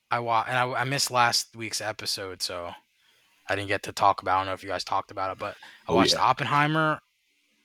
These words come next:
Speaker 1: on, over the weekend, and then during the week I was supposed to see Bari, but it fell through. So I, instead I watched Call Me by Your Name for the first time on a Wednesday,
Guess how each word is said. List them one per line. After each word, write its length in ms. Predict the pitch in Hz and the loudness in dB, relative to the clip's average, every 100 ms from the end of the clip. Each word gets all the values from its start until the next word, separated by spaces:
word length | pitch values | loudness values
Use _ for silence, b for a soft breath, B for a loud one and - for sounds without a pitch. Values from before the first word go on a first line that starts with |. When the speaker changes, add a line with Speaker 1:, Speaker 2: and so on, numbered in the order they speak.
| - | -12
Speaker 1:
on, 180 | 120 120 | -12 -8
over 200 | 127 123 | -8 -4
the 80 | 127 | -4
weekend, 640 | 117 101 101 98 101 - b b b b b _ | -4 -2 0 -2 -4 -12 b b b b b _
and 180 | 113 110 | -2 2
then 600 | 107 104 104 101 101 101 _ _ _ _ _ _ _ _ - | 4 4 2 0 -8 -10 _ _ _ _ _ _ _ _ -2
during 300 | 120 123 123 | 0 2 0
the 60 | |
week 600 | 123 110 113 113 104 101 | -4 -6 -2 0 0 0
I 60 | 104 | 0
was 80 | 104 | 0
supposed 240 | - 110 - | -2 -2 4
to 60 | |
see 140 | - 113 | 4 2
Bari, 440 | 104 101 95 98 | 2 4 4 2
but 140 | 98 98 | -4 -6
it 120 | 90 | -8
fell 240 | - 107 104 | -2 0 0
through. 460 | - 107 92 92 | -4 -6 -4 -4
So 400 | - 104 95 95 | -2 0 0 0
I, 320 | 90 92 92 92 - | 0 0 -2 -6 -14
instead 380 | 104 - - 104 | -2 -2 0 2
I 120 | 98 | 2
watched 440 | 98 98 98 - - | 4 4 4 2 4
Call 200 | 107 101 | 4 4
Me 80 | 101 | 2
by 180 | 104 | 2
Your 140 | 104 104 | 4 2
Name 340 | 98 98 101 - _ _ _ - | -2 -2 -6 -12 _ _ _ -14
for 120 | 104 | -12
the 60 | |
first 280 | 101 101 95 | -8 -4 -2
time 400 | - 92 92 101 - _ _ _ - | 0 0 0 -6 -12 _ _ _ -8
on 100 | 101 | -6
a 40 | |
Wednesday, 720 | 98 101 101 - 98 98 92 | -2 -2 -2 -4 -4 -4 -8